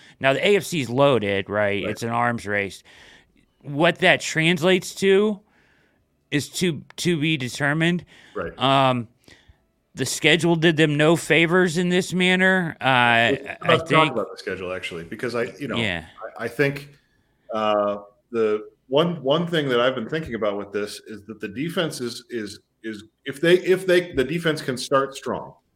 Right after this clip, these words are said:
Speaker 2: that's an if, right? But if they can, um, they are in a position to give the offense a little bit of breathing room over the first month of the year when they do, they, they play teams, you know, other than the Bengals, the teams that they play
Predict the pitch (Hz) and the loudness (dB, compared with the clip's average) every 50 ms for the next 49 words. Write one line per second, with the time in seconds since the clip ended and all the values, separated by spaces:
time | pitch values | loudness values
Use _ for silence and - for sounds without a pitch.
0 | _ - 104 104 - 127 131 131 107 80 - - _ _ 92 90 95 98 - 110 | _ -8 -8 -6 -6 -8 -8 -8 -8 -10 -12 -16 _ _ -4 -4 -4 -4 -4 -2
1 | 120 139 135 147 139 143 139 139 160 120 98 87 85 107 113 _ _ _ _ _ | -2 -2 0 0 0 0 0 0 -2 -2 -2 -4 -6 -10 -12 _ _ _ _ _
2 | _ _ _ _ _ _ _ _ _ _ _ _ _ _ - 104 104 101 101 98 | _ _ _ _ _ _ _ _ _ _ _ _ _ _ -6 -4 -2 0 0 -2
3 | 98 98 98 101 98 _ _ _ _ - 123 135 147 151 147 139 139 131 127 127 | -2 -4 -6 -8 -12 _ _ _ _ 0 2 4 4 6 4 4 2 2 0 -4
4 | 113 113 104 107 131 170 165 - - 101 95 98 107 - - _ _ _ _ _ | -6 -8 -8 -6 -6 -4 -4 -4 -4 -4 -4 -6 -8 -10 -14 _ _ _ _ _
5 | _ _ _ _ _ _ - 117 107 98 101 117 131 139 135 135 139 120 110 107 | _ _ _ _ _ _ -4 -4 -4 -2 0 2 2 2 2 0 0 2 2 2
6 | 131 - - - 120 107 104 101 107 107 104 117 127 131 120 113 117 113 107 92 | 2 2 0 -2 -4 -4 -4 -4 -6 -4 -4 -2 -2 -4 0 0 2 2 2 0
7 | 87 131 175 196 160 104 90 87 87 85 80 78 85 90 90 _ - 127 127 113 | -2 -2 -2 -2 -2 -4 -4 -6 -6 -8 -8 -8 -12 -14 -16 _ -8 -6 -6 -4
8 | 113 104 107 - - 120 113 113 - - 110 110 110 110 107 - 101 95 95 92 | -4 -6 -6 -4 -2 0 0 0 -2 -4 -6 -4 -4 -6 -8 -10 -10 -10 -8 -6
9 | 92 95 92 90 87 87 87 - - _ _ _ _ _ _ _ _ _ _ _ | -4 -4 -2 -2 -4 -4 -6 -8 -14 _ _ _ _ _ _ _ _ _ _ _
10 | 110 110 110 110 110 110 101 104 135 147 - 117 120 120 - - _ 127 131 139 | -2 0 0 2 0 0 0 -2 -6 -6 -4 -4 -4 -4 -6 -8 _ 0 0 0
11 | 143 143 165 160 165 170 160 165 - 170 185 185 151 127 120 127 135 139 - - | 0 2 2 4 4 4 0 0 -2 0 0 2 2 0 0 -2 -4 -6 -8 -12
12 | - _ 147 127 113 104 120 143 165 160 165 151 143 127 113 123 127 151 175 156 | -12 _ -6 -4 -2 0 0 0 0 0 -2 -2 -2 0 2 2 2 2 2 0
13 | 120 104 107 107 - 107 104 - 135 156 165 165 160 143 147 127 113 - - 139 | 0 -2 -2 -4 -8 -12 -8 -4 -4 -4 -2 -4 -4 -2 0 0 0 0 -2 0
14 | 156 180 151 107 104 104 107 104 - | 2 4 4 4 2 2 -2 -4 -8